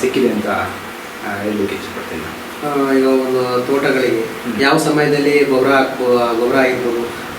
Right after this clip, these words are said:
Speaker 2: ಈಗ ಔಷಧಿಗೆ ಆಗಿರ್ಬೋದು,
Speaker 1: ಹ್ಮ್.
Speaker 2: ಯಾವ ಸಮಯದಲ್ಲಿ ಅದನ್ನ ಸಿಂಪಡಿಸ್ಬೇಕು ಸರ್?
Speaker 1: ಈಗ ಕ-, ಗಿಡಗಳಿಗೆ ನಾವು ಇಂತಿ ಇದೇ ಸಮಯ ಅಂತ ಹೇಳಕ್ಕಾಗಲ್ಲ ಈ ವರ್ಷದಲ್ಲಿ.
Speaker 2: ಎಷ್ಟು ಬಾರಿ?
Speaker 1: ಮಳೆಗಾಲ, ಬೇಸಿಗೆ ಕಾಲ, ಚಳಿಗಾಲ ಇರುತ್ತೆ.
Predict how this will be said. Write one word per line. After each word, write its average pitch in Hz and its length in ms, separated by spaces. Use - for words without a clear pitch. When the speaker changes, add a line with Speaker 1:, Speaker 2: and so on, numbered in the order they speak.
Speaker 2:
ಈಗ 127 100
ಔಷಧಿಗೆ 135 360
ಆಗಿರ್ಬೋದು, 120 400
Speaker 1:
ಹ್ಮ್. 107 480
Speaker 2:
ಯಾವ 147 120
ಸಮಯದಲ್ಲಿ 160 560
ಅದನ್ನ 139 260
ಸಿಂಪಡಿಸ್ಬೇಕು - 540
ಸರ್? - 200
Speaker 1:
ಈಗ 98 100
ಕ-, 101 880
ಗಿಡಗಳಿಗೆ 147 640
ನಾವು 120 220
ಇಂತಿ 123 280
ಇದೇ 123 360
ಸಮಯ 143 240
ಅಂತ 135 180
ಹೇಳಕ್ಕಾಗಲ್ಲ 104 560
ಈ 113 60
ವರ್ಷದಲ್ಲಿ. - 460
Speaker 2:
ಎಷ್ಟು 160 280
ಬಾರಿ? 165 180
Speaker 1:
ಮಳೆಗಾಲ, 147 340
ಬೇಸಿಗೆ 135 380
ಕಾಲ, 117 200
ಚಳಿಗಾಲ 127 480
ಇರುತ್ತೆ. 110 360